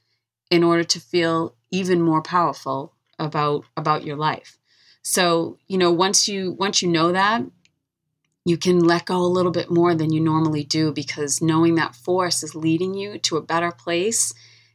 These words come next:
it's, it's a weight lifting off your shoulders. And besides that knowing, besides tapping into that power, it's fun. It's fun to watch things unfold and see how our intuition knows better than we do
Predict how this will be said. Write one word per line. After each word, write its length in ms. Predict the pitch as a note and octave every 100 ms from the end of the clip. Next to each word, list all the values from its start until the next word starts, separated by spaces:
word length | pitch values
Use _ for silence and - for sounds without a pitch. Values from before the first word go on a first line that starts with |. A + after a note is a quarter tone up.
| _ _
it's, 440 | E3+ E3 - - -
it's 360 | E3+ - - -
a 80 | E3
weight 420 | D#3 G3 A#3+ - -
lifting 300 | F3 F3+ E3+
off 220 | D#3 D#3+
your 60 | E3
shoulders. 640 | - F#3+ F#3 - - - -
And 340 | F3 E3+ E3+ E3 _ -
besides 460 | E3+ - G#3 A3
that 240 | G#3+ G#3 -
knowing, 640 | E3+ E3+ F#3+ A#3 A#3+ E3+
besides 640 | E3+ E3 F#3+ F#3 F3 - -
tapping 460 | - F3+ E3+ F3+
into 180 | F3 -
that 160 | D#3 -
power, 500 | - F3+ G3 A3+ - _
it's 160 | F#3 -
fun. 400 | - B3 E3 D#3 _ _ _ _ -
It's 200 | G3 -
fun 220 | G#3+ A3+
to 100 | A3+
watch 320 | G3+ G3 -
things 240 | G#3+ G3 F#3+
unfold 720 | F3+ E3 G3 G3 D#3 D3+ - _ _ _ _
and 140 | E3+
see 220 | E3+ G#3 G3
how 300 | F#3+ F#3 F3
our 480 | E3+ E3 E3+ - -
intuition 600 | G3 G3 F#3+ G3 - E3
knows 180 | E3 E3
better 260 | D#3+ E3+
than 120 | D#3+ D#3+
we 120 | G3
do 260 | D#3+ D#3